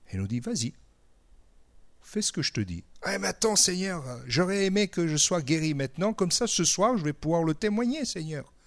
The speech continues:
Tu sais, les réseaux sociaux, ça marche bien. Tu me guéris, je mets une photo sur, euh, Facebook, et demain, l'église, elle est pleine. »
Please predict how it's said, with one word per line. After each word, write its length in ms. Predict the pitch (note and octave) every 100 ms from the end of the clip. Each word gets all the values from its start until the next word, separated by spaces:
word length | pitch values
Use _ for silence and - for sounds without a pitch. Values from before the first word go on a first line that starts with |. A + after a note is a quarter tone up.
| - - - - -
Tu 100 | C3+
sais, 180 | -
les 120 | A3 D3
réseaux 280 | D#3+ D#3+
sociaux, 560 | F3+ F#3 D#3+ - F3+ D#3 - - -
ça 220 | - -
marche 320 | G#2+ A#2+ A#2 C#3
bien. 300 | G#3+ C4+ - - _ - - - -
Tu 120 | A#3
me 140 | B3 A#3
guéris, 320 | F#3+ F3+ E3+
je 140 | C3
mets 140 | E3+ G#3
une 60 |
photo 540 | - E3+ D#3+ E3 D#3 B2
sur, 380 | - B2 A2
euh, 100 | G#2+
Facebook, 720 | G2 - G#2+ F#2+ G3+ - - - - _ - - _ - -
et 100 | G2
demain, 360 | F#2 A#2 F3
l'église, 400 | E3+ A2+ D#3 D#3
elle 80 | C#3
est 60 | E3+
pleine. » 360 | - A3 F#3